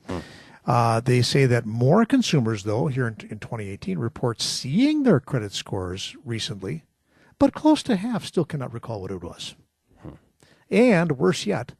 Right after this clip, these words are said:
Speaker 2: the large majority of people don't know what to do about their credit score to, like, make it better, or they kinda don't know if it's good, bad, or ugly,
Speaker 1: Mm-hmm.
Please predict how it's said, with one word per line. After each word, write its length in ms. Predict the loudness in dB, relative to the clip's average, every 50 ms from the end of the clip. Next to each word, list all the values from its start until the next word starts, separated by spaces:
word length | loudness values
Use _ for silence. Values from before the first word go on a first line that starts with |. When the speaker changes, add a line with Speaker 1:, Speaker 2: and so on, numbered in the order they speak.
| _ _ _
Speaker 2:
the 80 | -8 -4
large 340 | -2 -2 -2 -2 -2 -4 -8
majority 340 | -8 -4 -2 -2 -2 -2
of 80 | -6 -6
people 240 | -8 -8 -6 -6 -6
don't 260 | -4 -4 -4 -4 -4
know 120 | -4 -4
what 200 | -4 -4 -6 -8 _
to 100 | -16 -16
do 560 | -16 -10 -4 -2 0 0 0 -2 -4 -8 -10 _ _ _ _ _ _ _ _ _ _ _ _ _ _ _ _ _ _ _ _ _ _
about 280 | -8 -2 0 0 0 0
their 120 | -4 -6
credit 260 | -4 -8 -8 -8 -10
score 300 | -12 -10 -10 -10 -10 -10
to, 160 | -12 -12 -12
like, 280 | -10 -10 -12 -12 _ -12
make 240 | -8 -8 -8 -8 -8
it 100 | -8 _
better, 360 | -2 0 2 2 2 2 0
or 60 | -2 -2
they 120 | -4 -6
kinda 280 | -6 -8 -8 -8 -6 -2
don't 240 | 0 0 0 0
know 220 | -2 -2 -2 -2 -2
if 120 | -4 -4 -6
it's 360 | -6 -6 -6 -8 -12 -12 -14 _ _ _ _ _ _ _ _ _ _
good, 260 | 0 0 0 0 0
bad, 260 | -2 -2 0 0 0 -2
or 160 | -2 -2 0
ugly, 380 | -2 -2 -2 -6 -12 -12 -12 -8 -6
Speaker 1:
Mm-hmm. 300 | -6 -6 -4 -6 -8